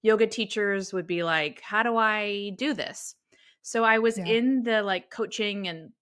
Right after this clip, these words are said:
Speaker 1: service-based world, um, and then got into digital marketing as well, because as we all know, "Hey, great, you wanna put your stuff out there online." And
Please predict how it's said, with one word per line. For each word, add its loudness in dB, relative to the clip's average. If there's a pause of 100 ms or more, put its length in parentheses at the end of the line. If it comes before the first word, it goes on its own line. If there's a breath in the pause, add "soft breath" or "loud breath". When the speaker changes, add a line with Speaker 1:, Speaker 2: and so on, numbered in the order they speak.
(100)
Speaker 1:
service-based -4
world, -2 (480 soft breath)
um, -8
and -2
then 0
got 4
into -10
digital -4
marketing -4
as -6
well, 0
because -10
as -10
we -4
all -2
know, 2 (380)
"Hey, -2
great, 0
you -6
wanna -4
put -10
your -4
stuff -2
out -6
there -6 (100)
online." -10 (600 loud breath)
And 6